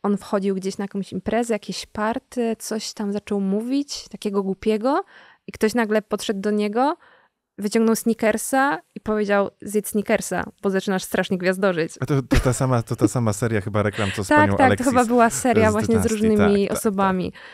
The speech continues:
Speaker 1: Nie wiem, dlaczego to wybrałam, nie mam pojęcia.
Speaker 2: <laughs>
Speaker 1: Musiałbyś zapytać mnie sprzed
Speaker 2: Ale to śmiesznie
Speaker 1: kilkunastu
Speaker 2: wygląda,
Speaker 1: lat.
Speaker 2: bo jak na przykład oglądałem social media, e, twojego teamu, to wszystkie dziewczyny są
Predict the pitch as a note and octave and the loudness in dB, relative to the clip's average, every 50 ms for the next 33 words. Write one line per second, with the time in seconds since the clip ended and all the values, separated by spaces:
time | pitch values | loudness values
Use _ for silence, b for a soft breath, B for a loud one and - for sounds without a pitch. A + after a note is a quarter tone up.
0 | B B B B B - A3 B3 C4+ B3+ B3 A#3+ A3 A#3 A3+ - - A3 G3+ G3 | B B B B B 0 4 6 6 6 6 6 4 4 2 2 0 -2 0 2
1 | G#3 G#3 G#3+ G#3 G#3 G3+ F#3+ - - - G3+ G3 G3+ F#3+ - G3 F#3+ F#3+ F#3+ F#3+ | 4 4 6 6 4 4 0 -2 -6 -8 -4 -4 -4 -2 0 0 2 2 2 2
2 | F#3+ G3 G3 G#3+ G#3 G3 F#3+ F#3+ F#3+ - - F#3+ F#3 F#3 F#3+ G3 - G3+ G3 G3+ | 0 0 -2 -2 0 2 2 2 0 -2 -2 -2 0 2 0 0 0 0 0 0
3 | G#3 G#3+ G#3 - G#3+ G3 F#3 F#3+ F#3+ F#3+ F#3 F#3+ G3 F#3+ F#3+ - G3 G3 F#3+ F#3+ | 0 -2 -2 -2 -2 -2 0 0 -2 -2 -4 -4 -4 -6 -6 -4 -4 -4 -4 -4
4 | F#3+ - - - E3+ F#3 F#3 - - - - - - D3+ E3+ - G3+ F3 - A3 | -4 -6 -8 -8 -8 -4 -4 -2 0 0 -2 0 2 2 2 2 2 4 4 4
5 | G#3+ A2+ G2+ - - - - - G#2+ G2+ F#2+ G2+ A2 G#2 B B B B B B | 4 4 4 4 4 6 6 4 4 2 2 2 2 0 B B B B B B
6 | B A#2 A#2 A2+ G#2+ G#2 A#2+ - A2+ - - - - - - G#2+ A#2+ A2+ A2 G#2 | B -4 -2 -2 -2 -2 0 0 0 -2 -2 -6 -6 -4 -2 0 2 2 2 2
7 | A#2+ B2 A#2+ A#2 A#2 A2+ - - G2+ - - G#2+ - A2+ G#2+ G#2+ G#2+ A2 G#2+ G#2 | 4 4 4 4 2 0 -2 -4 -4 -4 -4 -4 -2 -2 -2 0 0 0 -2 0
8 | G#2 A2 G#2+ G#2+ G#2+ G2+ B B B B B B _ - G2 G2 G2 G2 - - | -2 0 0 0 0 -2 B B B B B B _ -4 -2 -2 -2 -2 -2 -4
9 | A2 G#2+ A2+ - - A2 G2+ F#2+ G#2 B2+ - - b b b b b b b b | -2 -2 -2 -4 -2 -4 -2 0 0 0 -2 -4 b b b b b b b b
10 | b b b _ - G2 - - - B2 - - - G#2+ G2+ G2+ G2+ - - A2+ | b b b _ -14 -12 -10 -6 -6 -6 -6 -6 -8 -8 -4 -4 -4 -4 -4 -4
11 | A2+ G2+ G2+ F#2+ - G#2+ G2+ G2 G2 G2 G2 | -4 -4 -4 -4 -4 -2 -2 0 -2 -2 -4